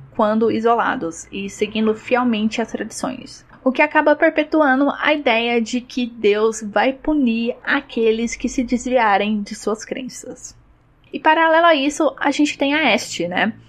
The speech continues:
Fazendo o máximo pra seguir as regras, tendo uma crença inabalada e mesmo assim sentindo que ela não se encaixa naquele universo, que aquela vida não a satisfaz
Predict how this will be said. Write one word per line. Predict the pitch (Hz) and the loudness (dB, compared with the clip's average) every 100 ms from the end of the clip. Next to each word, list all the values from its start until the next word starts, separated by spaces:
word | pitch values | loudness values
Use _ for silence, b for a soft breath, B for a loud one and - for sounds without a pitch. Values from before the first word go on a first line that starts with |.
| - | -8
Fazendo | 254 226 247 254 - - | -2 0 2 0 -2 0
o | |
máximo | 262 262 247 285 - 320 | 2 4 4 2 0 -2
pra | 320 302 | 0 -2
seguir | 285 247 | -2 0
as | 254 254 | 0 2
regras, | 165 180 214 202 - | 2 2 2 0 -4
tendo | - 214 247 | -4 0 2
uma | 254 | 2
crença | 247 214 214 220 - - | 0 -2 -2 -6 -14 -6
inabalada | 247 285 311 294 294 233 214 226 233 240 B B B B | -2 0 2 2 2 4 2 4 2 0 B B B B
e | - | -2
mesmo | 311 330 370 | 2 2 -2
assim | 359 320 294 320 320 _ | -2 0 0 0 -6 _
sentindo | - 311 294 - 285 302 302 _ | -4 -2 0 0 2 2 0 _
que | - 294 294 294 _ _ - | -4 -4 -4 -8 _ _ 0
ela | 277 302 | 2 4
não | 302 | 2
se | 311 | -2
encaixa | 339 320 262 262 285 | -6 2 4 4 2
naquele | 269 269 247 | -2 0 2
universo, | 254 269 190 208 214 226 208 214 | 2 2 2 2 -2 0 -2 -2
que | 247 | -4
aquela | 240 247 | 2 2
vida | 247 254 247 | 2 0 2
não | 254 233 233 240 262 311 320 - | 2 0 0 2 2 0 -4 -4
a | - | -2
satisfaz | - - - - 202 202 247 262 | -2 -4 -6 0 2 4 2 -2